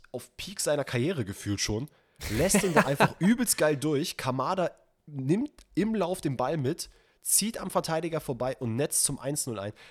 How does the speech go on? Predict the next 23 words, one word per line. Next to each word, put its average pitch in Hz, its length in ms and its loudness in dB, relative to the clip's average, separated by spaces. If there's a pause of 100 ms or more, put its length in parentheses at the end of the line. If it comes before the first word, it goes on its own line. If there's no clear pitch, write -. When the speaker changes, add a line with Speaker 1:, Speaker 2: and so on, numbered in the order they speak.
(160)
Speaker 1:
Es - 240 -2
war 101 240 -6
wirklich, - 420 -4
es - 160 0
war 101 220 -2 (260)
unglaublich 147 460 -4
geil 87 180 -4
gespielt. 95 280 -8
Also 107 160 -2
Lindström 135 320 -2
hat 120 140 0
locker 120 380 2
mal 135 360 0 (400)
fünfzig 190 380 -6
Prozent 151 340 0
an 131 100 0
dem 131 120 -2
Tor 110 180 2
mitgemacht. 82 500 -12 (240)
Speaker 2:
Ja, 113 220 2 (240)
gefühlt 110 360 2
ja 101 100 6
auch. 101 240 2